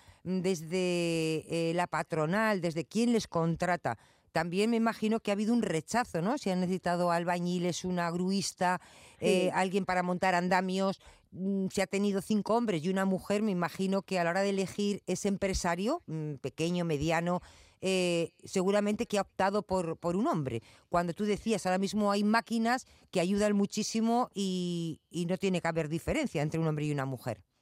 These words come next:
Speaker 1: Y la maternidad, y
Speaker 2: Sí.
Speaker 1: no sé si ha sido también un factor que, que no ha favorecido al desarrollo de la mujer en la construcción.
Speaker 2: Bueno, a ver, el problema de la conciliación siempre ha estado presente, porque al final son trabajos donde no puede existir el teletrabajo.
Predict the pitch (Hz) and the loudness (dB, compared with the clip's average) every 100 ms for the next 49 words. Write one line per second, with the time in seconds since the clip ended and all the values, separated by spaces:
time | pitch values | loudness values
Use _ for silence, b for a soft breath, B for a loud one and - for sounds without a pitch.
0 | - 196 185 185 - 175 170 180 226 262 | -2 2 2 0 0 -2 0 2 2 2
1 | 233 202 226 208 165 202 175 185 185 180 | 2 2 0 -2 0 0 0 0 0 -2
2 | B B 202 196 185 - 202 202 - 214 | B B -4 -2 -2 0 -2 -2 -4 0
3 | 202 180 156 b b b b _ 185 180 | 0 0 -4 b b b b _ -4 -2
4 | 185 190 160 165 151 254 202 160 156 165 | 0 0 0 0 0 0 0 0 0 -2
5 | 170 170 156 160 175 160 147 151 - 147 | -2 -2 -2 -4 -4 -2 -2 -4 -8 -8
6 | 196 170 143 _ _ _ _ - - _ | -6 -8 -8 _ _ _ _ -20 -20 _
7 | _ B B - 214 254 190 180 202 185 | _ B B -8 0 0 0 0 0 -2
8 | 175 190 190 196 220 233 226 226 208 202 | -4 -4 0 0 2 2 0 -4 -2 -2
9 | 190 185 190 202 202 202 202 202 202 196 | -2 -2 -4 -2 0 0 0 0 0 -2
10 | 180 - 196 208 196 190 160 - - 180 | -4 -4 -4 -4 -6 -6 -6 -8 -10 -8
11 | 175 147 143 156 147 156 160 165 175 _ | -8 -12 -12 -12 -12 -12 -10 -8 -10 _
12 | 180 170 170 170 165 170 175 175 185 180 | -12 -10 -10 -10 -8 -4 -4 -4 -8 -6
13 | 175 160 156 160 165 175 202 196 180 160 | -8 -8 -8 -8 -6 -2 -2 0 -4 -4
14 | 160 - 160 160 - 147 139 143 165 202 | -12 -12 -8 -8 -8 -10 -10 -6 -4 -4
15 | - 151 | -6 -12